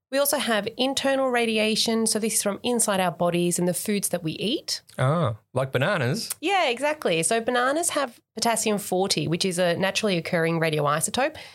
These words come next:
Speaker 1: So they're slightly radioactive, and lots of other foods are as well. But don't worry, they're completely fine to eat. I actually had a banana this morning.
Speaker 2: Oh, great. Uh, so it's okay to keep putting a banana in my kid's lunchbox then?
Speaker 1: Yeah, of course.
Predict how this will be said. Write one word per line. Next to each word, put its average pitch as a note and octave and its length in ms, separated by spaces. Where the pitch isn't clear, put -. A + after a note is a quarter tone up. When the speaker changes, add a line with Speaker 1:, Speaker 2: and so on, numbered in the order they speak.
Speaker 1:
So E4 140
they're E4 140
slightly F4 580
radioactive, F#3 680
and G#3 180
lots A#3+ 180
of G#3 80
other F#3 160
foods F3 280
are D#3 140
as D#3 140
well. D#3 240
But - 140
don't G3+ 260
worry, F3+ 460
they're F#3+ 100
completely G3 640
fine E3+ 340
to E3+ 160
eat. G#3+ 180
I G3 140
actually F#3+ 320
had F3+ 140
a E3+ 60
banana D#3+ 360
this D#3+ 200
morning. E3+ 480
Speaker 2:
Oh, C#3+ 240
great. B2 480
Uh, A#2+ 320
so D3 140
it's D#3 100
okay D#3+ 220
to D3+ 60
keep C#3+ 160
putting C#3 180
a B2+ 40
banana A2+ 380
in A2 80
my G#2 100
kid's A2+ 180
lunchbox A#2 480
then? C#3 240
Speaker 1:
Yeah, D4 240
of A3 160
course. A3 560